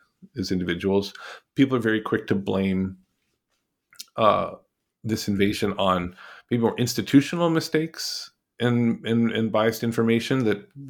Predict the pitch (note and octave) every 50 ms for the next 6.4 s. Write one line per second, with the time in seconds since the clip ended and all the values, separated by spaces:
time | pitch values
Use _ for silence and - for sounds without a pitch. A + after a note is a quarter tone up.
0 | - - A#2+ G#2+ G2+ A2 G#2+ - G#2 G2 G#2 G2+ - - G#2 G2+ G2 F#2 F2+ F#2
1 | G2 F#2+ - - G2+ G2 F#2+ F#2 F#2+ F#2 F2+ F#2 F#2 - _ - - - - -
2 | - - - - _ _ - G2 G2 G#2+ - - A2+ G#2+ G#2+ - - - - _
3 | _ _ _ _ _ - - - G#2+ G#2+ G2 - - - - - G2+ F#2+ F2+ F#2+
4 | G2+ G2 - G#2+ G2 F#2+ - G2 G2 G2+ F#2+ - - - - - - - - -
5 | - _ _ _ _ _ _ _ - - - C3+ - - - A2 A2+ A2+ A2+ A2+
6 | A2+ - F#2+ F#2+ F#2 F2+ F2+